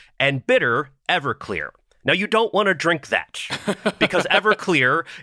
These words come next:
Speaker 1: first of all, the flavor is gonna be crazy. Second of all, Everclear is just insanely overproof, uh, right? It's just sort of pure grain spirit.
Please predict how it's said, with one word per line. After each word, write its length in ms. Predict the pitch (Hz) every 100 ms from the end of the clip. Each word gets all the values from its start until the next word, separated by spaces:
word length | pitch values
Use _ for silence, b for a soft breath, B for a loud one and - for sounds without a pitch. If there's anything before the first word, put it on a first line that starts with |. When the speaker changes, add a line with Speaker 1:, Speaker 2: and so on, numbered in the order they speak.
| -
Speaker 1:
first 220 | 196 180
of 60 | 151
all, 80 |
the 80 | 127
flavor 280 | - 139 120
is 80 | 110
gonna 140 | 127
be 120 | 117
crazy. 720 | 110 - - 135 131 95 87 - B B B
Second 300 | - 156 151
of 40 |
all, 140 | 131 127
Everclear 600 | 131 131 123 131 113 107
is 120 | 104
just 200 | - 120
insanely 720 | - 123 - - 135 131 113 101
overproof, 580 | 92 87 87 90 85 - B B -
uh, 260 | 90 87 85
right? 240 | 107 98
It's 140 | 95
just 180 | 117 -
sort 140 | 123 104
of 80 |
pure 280 | - 135 107
grain 240 | 95 107 127
spirit. 380 | - 87 87